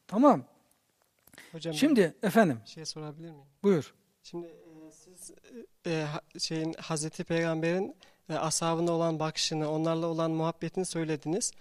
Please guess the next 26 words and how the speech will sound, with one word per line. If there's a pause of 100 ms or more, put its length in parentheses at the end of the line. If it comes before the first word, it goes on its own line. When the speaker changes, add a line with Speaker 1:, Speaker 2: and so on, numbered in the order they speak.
(300)
Speaker 2:
Peki
hocam,
bu
ashabın
Hazreti
Peygamber'e
olan
yaklaşımı
nasıldı? (280)
Yani
onun
her
dediğini
yaparlar
mıydı? (300)
Mutlak
ona,
e, (440)
yani,
e, (640)
her
dediklerine
itaat
ederler
miydi
aynı?